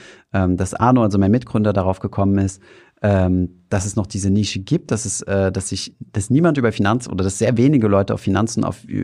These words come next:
auf YouTube sprechen. Also sagen wir, die größte Kanal hatte damals achttausend Follower oder so und das war schon gigantisch, also Abonnenten. Und, äh, er ist dann halt auf mich zugekommen, weil er wusste, ähm, "Ey, ähm, ich hab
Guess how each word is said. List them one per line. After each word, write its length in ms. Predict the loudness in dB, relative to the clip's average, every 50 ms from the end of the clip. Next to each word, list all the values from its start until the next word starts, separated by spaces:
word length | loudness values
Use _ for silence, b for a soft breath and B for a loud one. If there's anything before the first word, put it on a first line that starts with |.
| -6 -8 -6
auf 140 | -6 -6 -2
YouTube 320 | 0 0 0 0 0 -2
sprechen. 420 | -4 -6 -4 -2 -2 0 2 2 2
Also 140 | 2 2 0
sagen 160 | 0 0 0
wir, 80 | -2
die 100 | -4 -8
größte 320 | -8 -4 -4 -4 -4 -4 -8
Kanal 320 | -6 -4 -2 0 0 0
hatte 160 | -2 -4 -4
damals 320 | -4 -2 -2 -2 -2 -4 -8
achttausend 540 | -12 -14 -12 -4 -2 -2 0 0 -2 -4 -2
Follower 400 | -2 0 2 2 2 2 0 0
oder 160 | 0 -2 -4
so 100 | -4 -4
und 60 | -6
das 120 | -6 -6
war 80 | -8 -6
schon 160 | -2 -2 -2
gigantisch, 680 | -2 -2 -2 0 2 2 2 2 2 -2 -4 -4 -6 B B B B B B B B B B
also 200 | -4 -2 -2 -2
Abonnenten. 640 | 0 2 2 2 2 2 0 0 0 0 0 0 B B B B B B B B _
Und, 540 | 2 4 4 6 6 6 6 4 2 2 0
äh, 200 | 0 2 2 2
er 160 | 2 2 2
ist 100 | 2 2
dann 80 | 2 2
halt 80 | 2
auf 100 | 2 2
mich 160 | 0 0 0 0
zugekommen, 400 | 0 0 2 2 2 2 4 4
weil 80 | 4
er 120 | 4 2 2
wusste, 420 | 0 -2 -2 -2 0 0 0 0
ähm, 380 | -2 -2 -2 0 0 -2 -2 -4 -8 -6
"Ey, 340 | -4 -2 0 0 0 -2 -4
ähm, 220 | -4 -4 -4 -4 -6
ich 160 | -8 -6 -4 -4
hab 160 | -4 -4